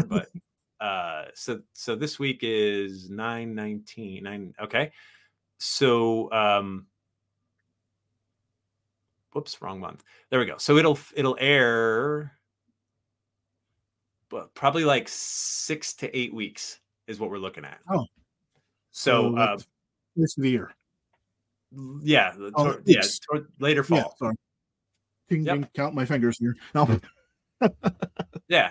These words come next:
Speaker 2: and, and that's, and that's
Speaker 1: Yeah.
Speaker 2: only because we're, we're in, we're in a season now. Um, and then in the winter, we're, we'll start filming new episodes that may not air for a few months.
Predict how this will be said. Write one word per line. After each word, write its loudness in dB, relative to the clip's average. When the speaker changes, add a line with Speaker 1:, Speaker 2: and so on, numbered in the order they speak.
Speaker 2:
and, 4
and 2
that's, 6
and -2
that's 2
Speaker 1:
Yeah. 2
Speaker 2:
only -2
because -2
we're, -2
we're 0
in, -2
we're -2
in -2
a -2
season -4
now. -2
Um, 4
and -6
then -2
in -8
the -6
winter, -2
we're, -2
we'll -8
start -6
filming -8
new -4
episodes -6
that -6
may 0
not 0
air 0
for -6
a -4
few -8
months. -12